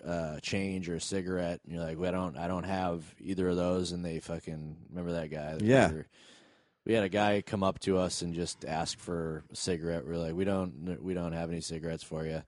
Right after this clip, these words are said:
Speaker 1: And he was like, "You fucking rich-ass U C L A motherfucker."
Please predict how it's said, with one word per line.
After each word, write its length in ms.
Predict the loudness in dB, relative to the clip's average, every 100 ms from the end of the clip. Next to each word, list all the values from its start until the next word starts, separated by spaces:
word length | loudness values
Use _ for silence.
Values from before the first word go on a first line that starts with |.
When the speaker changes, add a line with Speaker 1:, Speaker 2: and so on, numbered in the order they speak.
| _ -20 _ _ _ -6
Speaker 1:
And 100 | -4
he 40 |
was 140 | -2
like, 180 | -4 -6
"You 120 | -10
fucking 720 | -10 -8 -10 -8 -10 -10 -14 -20 _ _ -8
rich-ass 640 | -4 -4 -2 -4 -4 -6 -4
U 80 |
C 260 | -4 -2 -2
L 160 | -2 -4
A 120 | -6
motherfucker." 880 | -4 -6 -6 -10 -6 -6 -6 -8